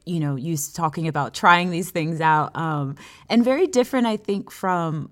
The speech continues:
kind of, I have this older weed G,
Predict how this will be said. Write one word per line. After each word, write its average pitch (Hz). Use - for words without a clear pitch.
kind 180
of, 160
I 160
have 160
this 160
older 160
weed 160
G, 143